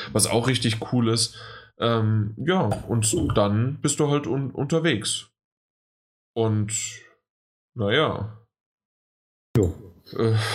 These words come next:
Speaker 1: und dann fängt's an, sozusagen, in der Hinsicht, dass einmal, äh, die,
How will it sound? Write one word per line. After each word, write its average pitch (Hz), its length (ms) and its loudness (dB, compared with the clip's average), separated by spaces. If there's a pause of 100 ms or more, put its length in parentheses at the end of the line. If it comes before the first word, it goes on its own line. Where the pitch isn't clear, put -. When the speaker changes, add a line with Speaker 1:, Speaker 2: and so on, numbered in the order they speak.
(1000)
Speaker 1:
und 110 220 2
dann 104 180 2
fängt's 120 280 0
an, 107 300 2
sozusagen, 95 720 2
in 95 160 0
der 98 160 2
Hinsicht, 117 480 0 (320)
dass - 400 2
einmal, 139 640 2 (640)
äh, 117 300 0
die, 110 640 2